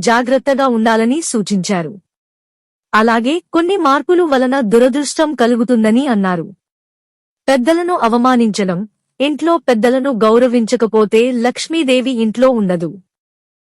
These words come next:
అదేవిధంగా మీ ఇంట్లో సుఖసంతోషాలు ఉండవు. అందుకే పిల్లలకు పెద్దలను గౌరవించడం నేర్పుతారు. పూజ చేయాలి. మన ఇంట్లో సంపదలు, సౌభాగ్యం కలగాలంటే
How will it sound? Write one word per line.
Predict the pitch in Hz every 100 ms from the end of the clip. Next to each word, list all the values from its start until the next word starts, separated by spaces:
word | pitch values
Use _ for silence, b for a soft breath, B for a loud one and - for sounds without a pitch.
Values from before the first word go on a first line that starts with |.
| _ _ -
అదేవిధంగా | 254 254 349 285 233 240 240 269
మీ | 254 269
ఇంట్లో | 262 240 277 339
సుఖసంతోషాలు | - 277 302 311 302 269 262 277 254 311
ఉండవు. | 254 202 180 165 202 _ _ _ _ _ _ _ _ -
అందుకే | 226 233 220 247
పిల్లలకు | 262 - 277 339 339 330 330
పెద్దలను | - 247 254 330 339
గౌరవించడం | 320 233 240 277 262 226 254 262 269
నేర్పుతారు. | 226 214 196 185 190 170 156 - _ _ _ _ _ _ _ _ -
పూజ | 285 294
చేయాలి. | 330 - 240 208 180 190 _ _ -
మన | 247 311
ఇంట్లో | 330 330 339 370
సంపదలు, | 359 262 247 269 240 220 175 180 _ -
సౌభాగ్యం | - 285 330 294 320 302 320
కలగాలంటే | 247 233 240 240 240 226